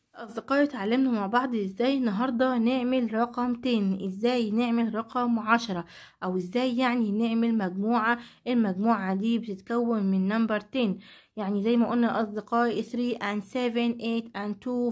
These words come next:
four and six، two and eight، five and five، six and four.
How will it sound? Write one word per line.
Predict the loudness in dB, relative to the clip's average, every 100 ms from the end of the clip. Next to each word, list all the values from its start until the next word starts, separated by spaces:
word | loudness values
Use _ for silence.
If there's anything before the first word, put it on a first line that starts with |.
| -2
four | -4 -4 -4
and | -6 -8
six، | -6 -6 -6 -14 -6
two | -2 0
and | 0 -2 -2
eight، | -2 -2 -2 -10 -20 -20 -12 0
five | 2 2 0 -6
and | -6 -4 -6
five، | -2 0 2 0
six | -2 -6 -8 -8 -8
and | -4 -2 -2
four. | -4 -2 0 0